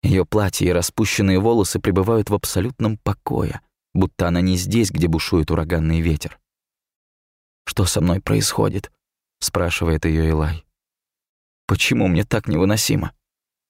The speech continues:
Рина качает головой. «Мне очень жаль. Прошу, наберись мужества». Бессилие накатывает не хуже волны и выплёскивается горючими слезами.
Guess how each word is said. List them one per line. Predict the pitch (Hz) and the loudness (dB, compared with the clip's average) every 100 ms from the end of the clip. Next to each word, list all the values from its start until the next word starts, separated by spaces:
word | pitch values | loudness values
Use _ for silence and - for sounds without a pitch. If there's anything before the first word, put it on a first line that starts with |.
| _ _ _ _ _ _ | _ _ _ _ _ _
Рина | 95 104 107 | -2 0 0
качает | - - 95 92 | 0 -2 0 0
головой. | 90 92 90 90 90 - _ _ _ _ _ _ _ _ _ - | 0 0 0 -4 -6 -10 _ _ _ _ _ _ _ _ _ -2
«Мне | 107 107 - | 2 0 0
очень | - 117 - 120 | -6 -4 -6 -4
жаль. | 110 101 98 _ _ _ _ _ _ _ _ _ | 0 0 -2 _ _ _ _ _ _ _ _ _
Прошу, | - 110 - 113 104 _ _ _ _ _ _ _ _ | -2 -2 -2 -4 -6 _ _ _ _ _ _ _ _
наберись | 117 127 143 - | 0 2 0 0
мужества». | 107 95 90 - 104 - _ _ _ _ _ _ _ _ _ _ _ _ - | 0 0 -2 -8 -12 -16 _ _ _ _ _ _ _ _ _ _ _ _ -2
Бессилие | 110 90 - - 104 92 | 2 2 0 2 2 4
накатывает | 87 90 - 104 101 95 90 | 2 0 -2 -2 0 0 0
не | 113 | -2
хуже | 98 113 98 | 0 2 2
волны | 98 98 110 107 | 0 0 2 2
и | |
выплёскивается | 101 104 113 117 - 107 101 - | 0 0 0 0 0 2 2 2
горючими | 101 98 113 110 101 | 0 2 0 0 0
слезами. | - 110 101 101 - | 2 0 2 -2 -2